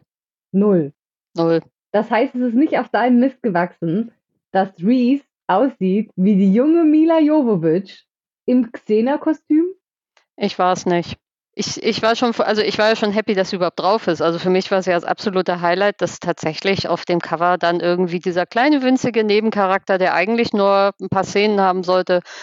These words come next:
Speaker 2: auf einmal fett auf dem Cover ist. Das habe ich schon gefeiert. Und dann dachte ich, ich dachte so, sie sieht aus wie Brigitte Nielsen in irgendwie Conans Rückkehr.
Speaker 1: Brigitte Nielsen? Warte.
Speaker 2: <laughs>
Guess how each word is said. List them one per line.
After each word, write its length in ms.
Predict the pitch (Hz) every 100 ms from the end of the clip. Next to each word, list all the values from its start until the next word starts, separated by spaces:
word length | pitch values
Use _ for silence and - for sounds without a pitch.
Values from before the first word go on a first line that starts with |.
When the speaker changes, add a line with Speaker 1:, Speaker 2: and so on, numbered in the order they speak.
| -
Speaker 2:
auf 140 | - -
einmal 260 | 180 185
fett 220 | 180 196 -
auf 140 | 196
dem 100 | 196
Cover 320 | 196 196 196
ist. 240 | 160 160 - - - _ -
Das 120 | -
habe 160 | 214 220
ich 60 |
schon 140 | 233 208
gefeiert. 500 | 202 214 226 196 175
Und 140 | 180
dann 160 | 180 185
dachte 300 | 185 - 196
ich, 100 | -
ich 80 |
dachte 300 | - 208 226
so, 160 | 202 208
sie 140 | 185
sieht 180 | 190 180
aus 260 | - 185 -
wie 80 | 202
Brigitte 460 | - 175 190 190
Nielsen 480 | 175 170 185 214 202
in 180 | 165 165
irgendwie 380 | 170 180 185 190
Conans 540 | - 180 185 190 -
Rückkehr. 380 | 175 - 170 160 _ _ _ _ _ _ -
Speaker 1:
Brigitte 880 | - - - - 175 - - 415 339
Nielsen? 580 | 220 285 370 339 233
Warte. 460 | 151 - 170 170 147 160
Speaker 2:
<laughs> 240 | 160